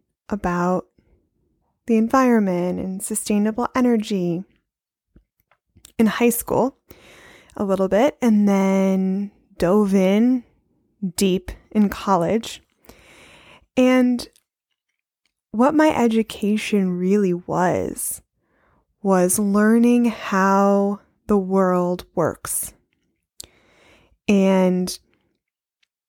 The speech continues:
learning about all the problems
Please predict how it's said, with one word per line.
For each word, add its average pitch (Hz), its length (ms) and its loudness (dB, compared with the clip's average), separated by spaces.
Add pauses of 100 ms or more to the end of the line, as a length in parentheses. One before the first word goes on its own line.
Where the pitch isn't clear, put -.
(360)
learning 226 540 2
about 180 580 0 (380)
all 208 540 0 (320)
the 214 100 0
problems - 1300 -2